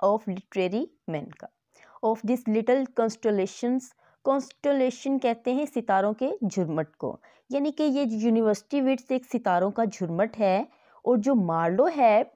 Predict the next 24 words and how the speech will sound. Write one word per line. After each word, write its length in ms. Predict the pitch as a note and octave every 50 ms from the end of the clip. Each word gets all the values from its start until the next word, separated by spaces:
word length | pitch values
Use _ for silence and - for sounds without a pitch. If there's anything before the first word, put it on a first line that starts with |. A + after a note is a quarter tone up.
| -
मार्लो 520 | G3 F3 E3+ E3 E3 E3 F#3+ B3 A#4+ B4+ A#4+ -
was 240 | A#3 G#3+ G3+ G3
the 180 | - G#3+ G#3 A3 G#3+ _ -
central 360 | F#3+ E3+ E3 - - G3+ C4 B3+ - -
sun, 180 | C4+ C4+ C4+ F#4 - _ _ _ _ _ _ _ _ _ _ -
इस 200 | D4+ - - -
सितारों 380 | - C4+ - G#3 F3+ F3 G3+ A#3
के 140 | A#3 C4+ A3+
झुरमुट 380 | G#3 - G#3+ F#3+ F#3+ G3+ G#3
का 160 | G#3 - A3
जो 140 | G#3+ A3 A#3+
सेंट्रल 440 | A#3 - - F#3 F3+ F3 - A3+ B3
सन 300 | A#3+ - A3+ G3 G3+ A3
है, 200 | G#3+ G#3+ G3+ G#3+
वो 320 | A3 G#3 G3 A3 - _ -
मार्लो 440 | G3 D#3+ D3+ C#3+ C#3 C#3 D3+ G3+ C4+
है। 220 | C#4+ D4 D4+ D#4+ - - _ _ - _ _ - -
And 160 | D4 D#4 A#3 G3 F3
round 500 | G3 F3+ F#3 A3 D4+ G4+ A4 - - D4
him 280 | C4+ A#3+ G#3 E3 C#3 - - E3+
revolved 560 | F#3 A3+ F#3 F#3 F3+ F#3 F#3+ G#3 A3+ B3+ - - -
as 200 | F3+ F3+ G3 G#3+ - -
minor 460 | F3 D3+ D3+ D#3 D#3+ F3+ F#3+ A3 A3+
star, 420 | A3 - - - D#3 C#3+ C#3 -